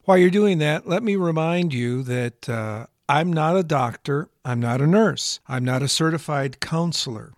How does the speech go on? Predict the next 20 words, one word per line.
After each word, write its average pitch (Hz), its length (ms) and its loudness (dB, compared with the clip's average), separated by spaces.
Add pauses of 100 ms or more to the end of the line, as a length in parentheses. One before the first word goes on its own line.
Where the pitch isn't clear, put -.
What 180 180 4
I 147 180 2
am 190 680 0 (240)
is 160 160 -2
a 156 60 -4
person 185 460 2
that 147 120 2
has 135 160 -2
been 151 180 -2
around 143 460 0
hospice, - 880 0 (480)
death, 160 300 2
and 160 160 0
dying 120 400 -2
for 139 160 -8
almost 123 320 -4
two 139 140 -4
decades. 120 680 -6 (240)
I've 135 160 -4
utilized 160 640 2